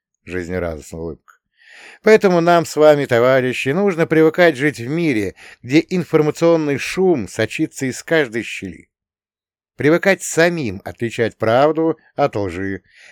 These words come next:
полезное от вредного. Телеканал "Восток" частично ориентирован на эту задачу, но с умом. Ничего вредного здесь найти не получится при всём желании, потому что советское телевидение придерживается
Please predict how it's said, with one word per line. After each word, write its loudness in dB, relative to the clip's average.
полезное 2
от -4
вредного. -6
Телеканал 2
"Восток" 0
частично -8
ориентирован -2
на -6
эту -8
задачу, -6
но 0
с -6
умом. -2
Ничего 4
вредного 4
здесь -4
найти -2
не -4
получится -2
при -6
всём -6
желании, -14
потому 4
что -6
советское 2
телевидение -4
придерживается -2